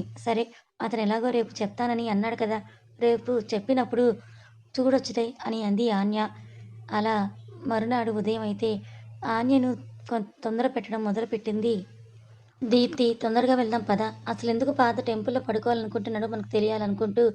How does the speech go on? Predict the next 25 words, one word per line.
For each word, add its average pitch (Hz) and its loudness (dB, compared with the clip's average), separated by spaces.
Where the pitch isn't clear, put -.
తొందర 226 0
పెట్టగా, 226 -2
మనం 233 0
వెళ్ళినా 220 2
కూడా 233 0
అతను 226 -2
రావాలని 226 2
రూల్ 220 2
లేదు 220 -2
కదా" 220 0
అని 233 0
అంది 208 2
ఆన్య. 208 4
"ఏహే, 226 0
రాకపోయినా 226 0
పర్లేదు, 214 0
మనం 233 2
అక్కడ 226 -2
వెళ్ళి 208 2
ఎదురు 240 2
చూద్దాం, 254 0
కావాలంటే 226 -2
అతనికి 233 -4
ఫోన్ 220 -2
చేసి 214 0